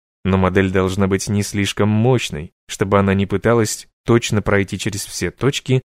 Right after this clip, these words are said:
делая слишком много волн и скрывая общую закономерность за частными вариантами. Это бы сделало ее неспособной верно интерполировать. Формула Вапника предполагает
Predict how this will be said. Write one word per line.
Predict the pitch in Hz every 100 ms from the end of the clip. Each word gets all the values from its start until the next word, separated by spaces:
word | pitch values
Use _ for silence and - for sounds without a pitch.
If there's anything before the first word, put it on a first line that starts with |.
| _
делая | 95 104 98 95
слишком | 95 - 104 113 - 101
много | 101 104 101 101
волн | 95 117 135 85 71 - _ _ -
и | 95
скрывая | - 98 95 95 92 87
общую | 92 92 - 90
закономерность | 92 87 90 95 120 123 120 -
за | 98 107
частными | - - 90 85 101 101
вариантами. | 101 104 113 127 101 82 - _ _ _ _ _
Это | 95 101 147
бы | 175
сделало | 143 113 123 147
ее | 139 107 98
неспособной | 110 139 - 107 - 85 98 123
верно | 98 95 92 98 101
интерполировать. | 110 101 101 101 110 123 85 65 - _ _ _ _ _ _ _ _ _
Формула | - 95 90 87 85
Вапника | 90 120 147 139 143 135
предполагает | 123 127 - 110 98 85 87 87